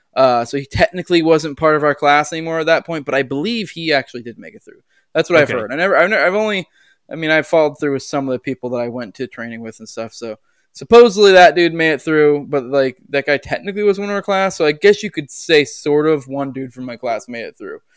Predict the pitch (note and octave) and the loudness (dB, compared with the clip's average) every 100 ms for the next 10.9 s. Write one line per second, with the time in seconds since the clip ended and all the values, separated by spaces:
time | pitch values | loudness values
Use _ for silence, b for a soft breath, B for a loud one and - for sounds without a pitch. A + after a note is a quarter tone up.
0 | _ - C3 C3 B2+ B2 G#2+ - A#2 B2 | _ -6 -2 -2 -2 -6 -10 -12 -8 -6
1 | A#2+ A#2+ - C3 B2 A2+ - A#2 G2+ G2 | -6 -8 -10 -10 -10 -10 -12 -12 -12 -16
2 | G#2+ F#3+ E3+ F#3 G3+ G3 - G3 F3 A3+ | -12 -8 -6 0 2 2 2 2 2 -2
3 | B3+ C3+ D3+ D3+ C3+ A2 _ _ - C3+ | -6 0 0 0 -4 -6 _ _ -2 0
4 | B2+ B2 _ _ - E3 D#3+ F#3+ G#3 G#3+ | -2 -8 _ _ 2 4 6 4 4 4
5 | A3+ G#3+ G#3 A3+ G3+ F3+ E3+ F3+ E3 C#3+ | 4 4 2 2 2 2 0 0 -2 0
6 | C#3 C3 C3+ B2+ B2 B2 A#2+ B2 A#2+ A#2+ | -2 -2 -8 -8 -10 -8 -6 -8 -10 -16
7 | A#2 - G2 - C3 A2+ A#2+ A#2 B2 A2+ | -16 -20 -20 -16 -14 -14 -16 -16 -16 -16
8 | G#2 B2 A#2 B2 A#2 - G2+ B2 B2 _ | -14 -12 -12 -12 -16 -12 -10 -8 -10 _
9 | - D#3 D#3+ D3 C#3 - C#3+ C3 C3+ B2+ | -12 0 2 2 -2 -4 -6 -4 -4 -4
10 | A#2+ - B2+ B2 - B2 A#2 G#2+ - | -8 -14 -14 -14 -12 -12 -12 -14 -18